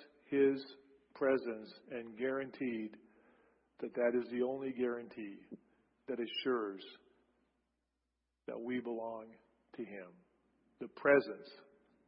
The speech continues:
of the Holy Spirit. Praise God. Praise God for His love, His compassion. As much as you and I would love to see God, come on up, guys, it's much more important that we know God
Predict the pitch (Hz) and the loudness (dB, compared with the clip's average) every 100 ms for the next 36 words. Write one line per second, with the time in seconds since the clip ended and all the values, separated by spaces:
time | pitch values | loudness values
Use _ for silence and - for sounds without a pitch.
0 | _ _ - 123 117 117 - - - - | _ _ 2 4 4 0 -8 -20 -20 -12
1 | 127 113 117 110 110 107 - - _ - | -8 -4 -2 -2 -4 -6 -12 -20 _ -20
2 | - - 95 - - 165 180 180 120 92 | -16 -10 -10 -8 10 12 12 12 8 6
3 | - - - - - - - - - 156 | -2 -12 -20 -20 -20 -20 -20 -20 2 12
4 | 185 165 165 151 151 151 135 123 - 131 | 12 12 12 12 12 12 6 6 6 10
5 | 147 147 143 127 135 - 127 113 135 139 | 12 12 10 2 -2 -2 -8 -2 2 2
6 | 139 147 135 135 - - - - _ - | 2 -4 -6 -8 -18 -20 -20 -20 _ -6
7 | 135 113 131 160 170 - 131 135 156 147 | -4 -2 8 8 8 4 4 6 8 10
8 | 143 139 127 120 135 147 143 - 175 160 | 8 8 6 8 8 8 4 4 6 8
9 | 135 120 117 117 - - - - - _ | 10 10 8 6 0 -14 -20 -20 -20 _
10 | _ _ _ _ _ _ _ - 143 131 | _ _ _ _ _ _ _ -2 2 4
11 | 120 120 120 120 - - - - 123 - | 4 6 6 4 0 -6 -2 4 4 4
12 | - 127 143 135 147 143 135 139 139 135 | -6 4 4 4 0 0 0 4 4 4
13 | 135 139 - - 131 123 127 123 127 143 | -2 -12 -10 2 2 4 2 0 -2 4
14 | 151 147 131 110 107 104 | 6 6 6 4 4 2